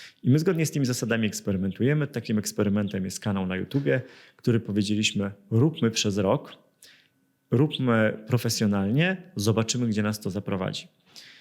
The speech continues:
E, takich eksperymentów różnych robimy dużo, część z nich widać, część z nich nie widać, część się udaje, część się nie udaje, bo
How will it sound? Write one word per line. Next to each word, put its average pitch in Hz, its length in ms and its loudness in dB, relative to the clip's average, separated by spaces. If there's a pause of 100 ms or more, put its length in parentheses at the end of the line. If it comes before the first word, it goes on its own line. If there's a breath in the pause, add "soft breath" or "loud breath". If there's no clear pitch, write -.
(640 loud breath)
E, 101 400 0
takich - 380 -6
eksperymentów 117 720 0
różnych 120 400 0
robimy 98 800 -2 (180)
dużo, 110 400 2
część 107 340 0
z - 20 -8
nich 90 200 -4
widać, 127 580 -2
część 104 220 0
z 98 40 -10
nich - 180 -8
nie 117 140 4
widać, 120 440 0
część 110 300 -2
się 104 80 -2
udaje, 101 300 0
część - 280 -4
się 104 100 0
nie 92 140 -2
udaje, 95 400 0 (840 loud breath)
bo 110 540 0